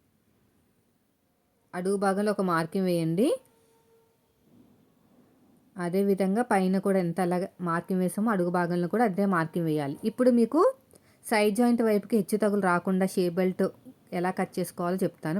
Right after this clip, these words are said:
బ్యాక్ పార్ట్ మీద ఫ్రంట్ పార్ట్ పెట్టేసుకుని టేప్ని ఒక పావించి పైకి వదిలేయండి. టేప్ని ఒక పావించి పైకి వదిలేస్తే మనకి ఎంత వచ్చిందంటే రెండున్నర ఇంచులు అంత వచ్చిందండి. మనం ఇప్పుడు కట్ చేసుకునే షేప్ బెల్ట్ కూడా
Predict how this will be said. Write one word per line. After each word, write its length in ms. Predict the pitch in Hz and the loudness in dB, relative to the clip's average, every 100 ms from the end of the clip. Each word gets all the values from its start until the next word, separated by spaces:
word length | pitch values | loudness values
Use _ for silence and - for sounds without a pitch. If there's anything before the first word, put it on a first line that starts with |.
| 202 | 0
బ్యాక్ 220 | 175 180 | 0 0
పార్ట్ 220 | - 208 208 | -2 -2 0
మీద 140 | 196 208 | 0 0
ఫ్రంట్ 240 | 175 170 | -2 -2
పార్ట్ 220 | - 185 180 | -2 -4 -2
పెట్టేసుకుని 520 | 160 170 165 226 330 494 _ - _ _ | -2 -2 -2 -2 -2 -2 _ -20 _ _
టేప్ని 340 | 240 247 277 285 | 2 2 2 0
ఒక 140 | 247 233 | 0 0
పావించి 400 | 208 214 247 254 | 2 4 2 2
పైకి 280 | 214 208 220 | 2 4 4
వదిలేయండి. 440 | 175 165 143 139 - _ _ _ _ _ _ | 2 2 0 -6 -10 _ _ _ _ _ _
టేప్ని 340 | 196 196 220 | -2 -2 -2
ఒక 140 | 220 208 202 | -4 -4 -2
పావించి 380 | 180 185 202 | -2 0 -2
పైకి 280 | 220 180 190 196 | -2 0 0 -2
వదిలేస్తే 400 | 175 180 - 285 | 0 -2 0 0
మనకి 300 | 254 202 190 | 0 0 0
ఎంత 160 | 175 202 | -2 -2
వచ్చిందంటే 580 | 196 196 180 165 165 339 523 - _ _ _ | -2 -2 -2 -2 -2 -2 -2 -12 _ _ _
రెండున్నర 520 | 175 190 196 190 185 | -6 -4 -2 -2 -2
ఇంచులు 280 | 175 165 190 | -4 -6 -6
అంత 140 | 180 175 | -6 -6
వచ్చిందండి. 600 | 147 - 185 165 156 240 480 - - | -8 -8 -6 -6 -2 -2 -2 -8 -14
మనం 220 | 196 190 208 208 - - | -8 -6 -6 -8 -14 -16
ఇప్పుడు 240 | 165 190 180 - | -10 -6 -8 -8
కట్ 180 | 190 175 | -12 -6
చేసుకునే 340 | 208 202 208 | -6 -4 -6
షేప్ 280 | 196 190 180 | -4 -4 -4
బెల్ట్ 220 | 185 175 175 | -4 -6 -6
కూడా 240 | 180 | -2